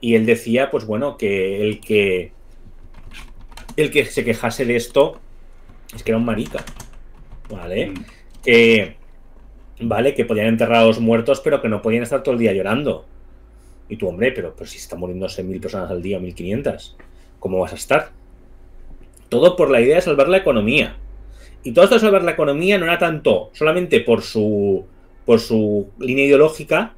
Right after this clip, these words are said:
Speaker 1: liberal, sino por el tema de que sabía que si le, que si la economía no iba muy bien, entonces él no puede ser reelegido. <laughs> ¿Vale? Pero, ¿qué ocurre, eh, antes de las elecciones?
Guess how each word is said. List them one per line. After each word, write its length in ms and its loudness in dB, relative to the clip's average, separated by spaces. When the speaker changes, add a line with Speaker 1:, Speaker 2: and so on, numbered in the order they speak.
Speaker 1:
liberal, 580 2
sino 280 -2
por 140 2
el 120 2
tema 220 -2
de 140 0
que 80 -2
sabía 360 0
que 100 0
si 100 -6
le, 280 2
que 120 0
si 120 -6
la 380 -4
economía 360 0
no 60 0
iba 140 4
muy 160 -2
bien, 340 2
entonces 320 0
él 120 4
no 80 4
puede 120 2
ser 160 4
reelegido. 500 2
<laughs> 840 -8
¿Vale? 460 4
Pero, 420 6
¿qué 100 6
ocurre, 640 2
eh, 260 -2
antes 280 0
de 60 2
las 120 0
elecciones? 680 -4